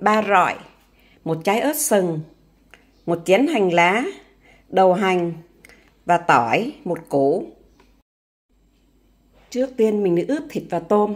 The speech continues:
một phần tư muỗng cà phê đường. Thịt cũng một phần tư muỗng cà phê đường. Hạt nêm một phần tám muỗng cà phê.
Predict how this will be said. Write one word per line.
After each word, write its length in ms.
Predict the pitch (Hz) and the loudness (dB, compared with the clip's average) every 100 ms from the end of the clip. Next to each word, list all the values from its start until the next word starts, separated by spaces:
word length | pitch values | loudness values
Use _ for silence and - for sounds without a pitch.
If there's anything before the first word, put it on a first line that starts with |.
| - | -8
một 80 | 160 160 | -8 -4
phần 200 | 160 165 | -4 0
tư 120 | 202 | -2
muỗng 140 | 190 | -2
cà 100 | 180 | -4
phê 160 | 185 190 | -2 0
đường. 260 | 180 175 143 139 _ _ _ _ _ _ _ _ _ _ _ _ _ _ | 2 0 -2 -10 _ _ _ _ _ _ _ _ _ _ _ _ _ _
Thịt 160 | 160 160 | -8 -6
cũng 140 | 240 | -6
một 60 | 254 | -6
phần 180 | 170 165 | -4 -2
tư 140 | 202 202 | 0 -2
muỗng 140 | 240 | -2
cà 80 | 175 | -4
phê 160 | 180 | -2
đường. 300 | 180 175 151 139 - _ _ _ _ _ _ _ _ _ _ _ _ _ _ _ _ _ _ _ _ _ | 0 -2 -2 -6 -14 _ _ _ _ _ _ _ _ _ _ _ _ _ _ _ _ _ _ _ _ _
Hạt 160 | - - | -16 -8
nêm 260 | 196 214 214 | -2 0 0
một 120 | 202 - | -2 -4
phần 220 | 165 165 | -4 -2
tám 220 | 180 262 | -2 -2
muỗng 120 | 285 | -4
cà 100 | 220 | -4
phê. 440 | 196 214 214 214 | -4 -4 -4 -6